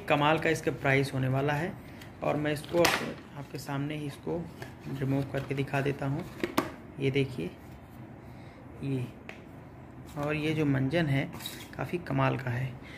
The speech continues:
क्योंकि ये आपके मसूड़ों के लिए बेहतर होता है। अगर पानी लगता है,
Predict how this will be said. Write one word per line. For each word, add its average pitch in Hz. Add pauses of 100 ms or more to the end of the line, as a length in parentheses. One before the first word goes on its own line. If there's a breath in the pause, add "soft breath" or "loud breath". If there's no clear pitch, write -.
(140 loud breath)
क्योंकि 160
ये 170
आपके 170 (120)
मसूड़ों 139
के 165
लिए 165 (160)
बेहतर 135
होता 139
है। 147 (840 loud breath)
अगर 147
पानी 139
लगता 139
है, 139